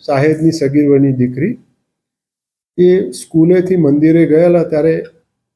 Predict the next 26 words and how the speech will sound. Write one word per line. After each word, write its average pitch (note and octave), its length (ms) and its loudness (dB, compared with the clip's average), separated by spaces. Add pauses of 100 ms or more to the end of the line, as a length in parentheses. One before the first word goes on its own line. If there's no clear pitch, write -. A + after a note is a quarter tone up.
એ F3 140 2
જ D3 120 -4
ગામનો D#3 360 2
એક D#3+ 300 -2
કાળુભાઈ D#3+ 640 -2 (160)
નાનજીભાઈ D3 580 0
જેઠવા B2+ 440 -2
કરીને D3+ 480 -2 (720)
એક D#3 220 -4 (140)
આરોપીએ D#3+ 680 0 (340)
આ D3 40 -8
બંને D#3+ 360 2
દીકરીઓને, E3 800 0 (640)
અ, C3 320 -4
જોડે D3+ 220 2
બોલાવી F3+ 520 0
અને F3 220 -4
બીભત્સ D#3+ 560 -4
વીડિયો, E3 540 0
વીડિયો D#3+ 800 0 (120)
મોબાઈલમાં D#3 460 0
એના D3+ 160 -4
બતાવેલા D#3 560 -2 (680)
અને E3 340 2
આ D#3 360 -4
રીતે, E3+ 360 0